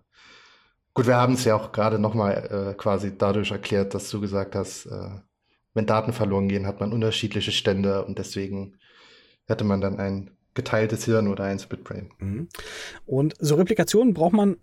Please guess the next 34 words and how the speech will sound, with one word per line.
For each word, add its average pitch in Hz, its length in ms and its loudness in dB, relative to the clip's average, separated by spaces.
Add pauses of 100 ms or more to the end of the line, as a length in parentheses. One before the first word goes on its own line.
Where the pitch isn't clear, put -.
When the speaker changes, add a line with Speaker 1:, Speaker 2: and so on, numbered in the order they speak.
Speaker 2:
immer 180 180 6
dann, 160 380 4
wenn 165 100 4
man, 170 360 6
äh, 147 240 6
etwas 139 420 0
hochverfügbar 139 840 0
machen 113 300 -2
will. 165 220 0 (180)
Äh, 127 160 -8
wir 131 80 -2
sprechen 151 280 2
gerne 143 200 4
von 123 200 -2
H 131 240 -2
A-Setups. 110 720 -2
Speaker 1:
Ja, 139 240 -2 (340)
also 120 200 4
es 123 100 2
sind 131 320 2
High 123 260 4
Availability 131 840 2
Setups. 156 580 -2 (340)
Das 117 160 -2
sind 143 140 4
quasi 135 720 4
Systeme, 131 760 2
die 117 160 -2
konfiguriert 120 840 0
worden 127 460 4
sind, 127 340 0
um 110 120 -2
Anwendungen 123 720 2
halt, 110 340 2